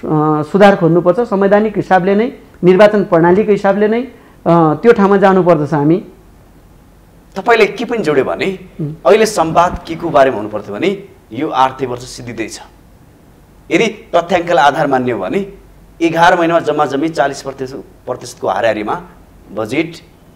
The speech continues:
Speaker 2: प्रयोगमा आएको रहेछ हेर्दाखेरि। अनि एक महिनामा चाहिँ नि साठी प्रतिशत budget प्रयोग गर्नुपर्ने बाँकी रहेछ। अहिले काम पनि धमाधम भइरहेको छ हेर्दाखेरि। एक महिनामा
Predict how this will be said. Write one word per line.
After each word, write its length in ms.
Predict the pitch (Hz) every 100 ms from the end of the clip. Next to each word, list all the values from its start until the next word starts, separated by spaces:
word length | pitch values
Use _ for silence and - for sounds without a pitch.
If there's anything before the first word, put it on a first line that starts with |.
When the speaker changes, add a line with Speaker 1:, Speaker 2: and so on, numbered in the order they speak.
| _ _ _ _ - _ - _ -
Speaker 2:
प्रयोगमा 300 | 151 160 113
आएको 180 | 101 -
रहेछ 260 | 90 - - - _ -
हेर्दाखेरि। 380 | 120 131 - - - _ - - _ _ -
अनि 280 | 196 196 233
एक 180 | 247 220
महिनामा 240 | 214 196
चाहिँ 220 | 185 156
नि 340 | 175 220 190 - - - -
साठी 360 | - - 147 165
प्रतिशत 400 | 147 131 139 123
budget 280 | 117 127 139
प्रयोग 220 | 123 113
गर्नुपर्ने 500 | 104 101 98 95 147 - - -
बाँकी 220 | 120 107 95
रहेछ। 140 | 92
अहिले 140 | 135
काम 220 | 131 151 175
पनि 120 | 175
धमाधम 500 | 123 196 180 160 170
भइरहेको 320 | 139 131 127
छ 80 | 113
हेर्दाखेरि। 320 | 101 104 117
एक 100 | 120
महिनामा 300 | 127 156